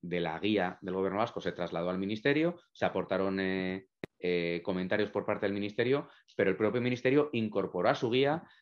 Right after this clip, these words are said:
algunos de los criterios que en esa fase de debate entre Gobierno vasco y Ministerio de Medio Ambiente, eh, se establecieron. De hecho,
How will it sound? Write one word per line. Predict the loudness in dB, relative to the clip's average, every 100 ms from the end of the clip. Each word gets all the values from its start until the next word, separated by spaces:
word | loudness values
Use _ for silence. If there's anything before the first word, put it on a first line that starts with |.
| _
algunos | 0 2 2 2
de | 2
los | 2
criterios | 0 0 2 2 0
que | -2 -2
en | 0
esa | 0 0
fase | 0 0 0
de | 2
debate | 2 4 2 0 -6 -6
entre | -6 -4 -2 -2 -4 -8 _ _ -10
Gobierno | -6 -4 0
vasco | -2 -2 -10 -10
y | -12
Ministerio | -10 -10 -6 -4
de | -2
Medio | -2
Ambiente, | -2 -2 -2 -4 -6 -20 -20 _
eh, | -2 0 -2
se | -6
establecieron. | -8 -8 0 0 0
De | -4
hecho, | 0 2 0